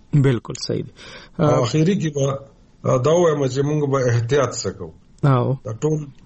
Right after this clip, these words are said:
Speaker 2: موږ هم سرسري غوندې خبره مو وکړه.
Speaker 1: مهم.
Speaker 2: ما خو د خپل زړه مطابق ونه کړی شو چې وخت قلت دی.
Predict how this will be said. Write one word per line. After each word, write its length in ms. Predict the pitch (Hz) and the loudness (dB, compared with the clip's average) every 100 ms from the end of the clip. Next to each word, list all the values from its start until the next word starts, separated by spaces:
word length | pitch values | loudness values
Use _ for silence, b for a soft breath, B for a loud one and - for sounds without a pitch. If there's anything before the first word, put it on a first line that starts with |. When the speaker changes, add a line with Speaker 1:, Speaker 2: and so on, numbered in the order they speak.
| - 117 | -8 -2
Speaker 2:
موږ 280 | 135 123 | 0 2
هم 220 | 131 - - | 0 -2 -8
سرسري 460 | - 127 113 143 180 | -2 0 2 2 2
غوندې 260 | 156 131 | 2 0
خبره 380 | 117 127 127 131 | 0 0 0 0
مو 120 | 123 | -2
وکړه. 220 | 123 151 147 - - - | -4 -8 -10 -18 -8 2
Speaker 1:
مهم. 160 | 139 | 4
Speaker 2:
ما 80 | 131 | 4
خو 120 | 117 | 2
د 80 | 120 | 2
خپل 220 | 113 - | 0 0
زړه 480 | 131 127 123 135 127 | 0 2 2 2 2
مطابق 460 | 117 117 117 131 131 | 0 2 0 0 0
ونه 160 | 135 | 0
کړی 200 | - 135 | 0 0
شو 140 | 117 113 | 0 -2
چې 260 | - 117 | -2 0
وخت 320 | 131 117 - - | 0 -2 -6 0
قلت 420 | 117 139 - | 0 0 -2
دی. 60 | 113 | -6